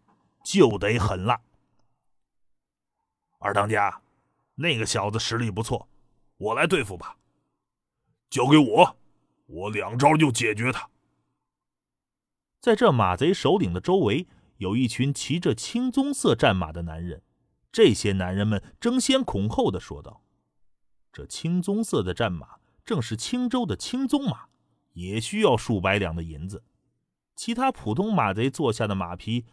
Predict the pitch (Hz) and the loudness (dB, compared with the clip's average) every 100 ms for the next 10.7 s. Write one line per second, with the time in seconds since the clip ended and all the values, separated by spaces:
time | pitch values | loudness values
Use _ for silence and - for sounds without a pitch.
0 | _ 82 98 170 196 110 - 80 - 87 | _ -6 -4 -2 -2 -4 -6 -14 -10 -8
1 | 151 _ _ _ - 87 101 147 190 190 | -8 _ _ _ -10 -6 -6 -4 -4 -4
2 | 98 90 117 247 127 80 - - _ _ | -4 -6 -4 -4 -4 -8 -12 -20 _ _
3 | _ _ - 92 110 - 156 139 - 185 | _ _ -10 -6 -6 -2 2 2 2 -4
4 | 123 - 226 208 101 98 110 131 107 - | -4 0 2 2 2 0 -2 -2 -4 -6
5 | - 85 98 107 78 92 90 - 80 - | -10 -6 -4 -4 -6 -8 -10 -12 -16 -18
6 | _ _ _ _ _ _ _ - - 123 | _ _ _ _ _ _ _ -16 -6 -2
7 | 185 208 226 107 80 - 113 - - 104 | 0 2 2 2 -2 -6 -8 -8 -6 -2
8 | 104 131 190 - 151 131 170 175 - - | 0 0 0 0 0 2 -2 -2 -8 -2
9 | 117 98 95 92 95 127 143 - 131 156 | 0 2 0 -2 -2 -2 -2 -2 -2 0
10 | 170 170 170 214 73 - _ | 0 -2 -2 -6 -6 -10 _